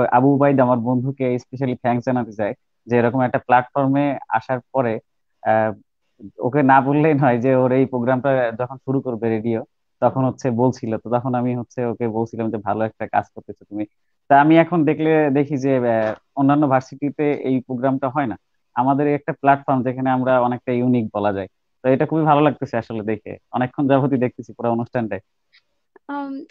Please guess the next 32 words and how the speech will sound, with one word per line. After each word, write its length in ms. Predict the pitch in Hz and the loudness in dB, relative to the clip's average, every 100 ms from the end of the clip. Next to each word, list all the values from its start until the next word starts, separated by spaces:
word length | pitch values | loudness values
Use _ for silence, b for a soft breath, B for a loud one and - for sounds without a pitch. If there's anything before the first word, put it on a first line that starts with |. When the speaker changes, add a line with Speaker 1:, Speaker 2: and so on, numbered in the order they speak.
| - | 0
Speaker 2:
আমি 260 | 285 311 | 0 0
কিন্তু 380 | 311 349 370 359 | -4 -2 2 2
হয়তোবা 480 | 349 311 302 339 359 | 4 2 4 4 4
ভাইয়ার 320 | 302 294 302 | 4 4 2
সাথে 220 | 311 359 | 2 2
আগে 320 | 349 294 277 | 4 4 4
কথা 180 | 359 330 | 4 4
Speaker 1:
হ্যাঁ, 160 | 320 285 | 6 6
হ্যাঁ। 140 | 302 | 6
Speaker 2:
হয়েছে, 260 | 262 - 320 | 4 2 -2
ভাইয়াকে 480 | - 269 277 311 339 | -4 -14 -14 -2 0
আমি 280 | 320 349 | 4 2
দাওয়াত 420 | 302 254 254 294 294 | 4 6 8 8 6
দিয়েছিলাম 680 | 330 392 - - 311 320 | 6 6 6 4 4 4
বাসায় 460 | 294 302 285 339 311 | 4 4 4 2 4
আসতে। 400 | 277 302 - 302 - B B 480 - | 4 0 -2 -2 -2 B B -8 2
তো 60 | |
অবশ্যই 460 | 294 277 320 349 370 | 4 6 4 4 4
ভাইয়া 480 | 349 330 294 311 330 | 6 4 6 6 6
এই 100 | 311 | 2
pandemic 500 | 311 285 277 302 330 | 2 0 0 -4 -4
situation 600 | - 277 311 330 339 302 | -4 0 2 2 0 -4
গেলে 300 | 277 277 294 | -2 2 4
অবশ্যই 400 | 262 277 294 320 | 4 2 0 0
বাসায় 420 | 277 285 320 302 | 2 2 0 0
আসবেন। 300 | 285 285 320 | 0 0 2
তো 100 | 311 | 2
এই 100 | 302 | 2
Speaker 1:
হ্যাঁ, 180 | 277 262 | 4 2
হ্যাঁ, 120 | 254 | 4
Speaker 2:
লকডাউনে 220 | 294 294 | 2 0
Speaker 1:
ইনশাল্লাহ। 380 | 320 - - 95 | -2 -6 -8 -10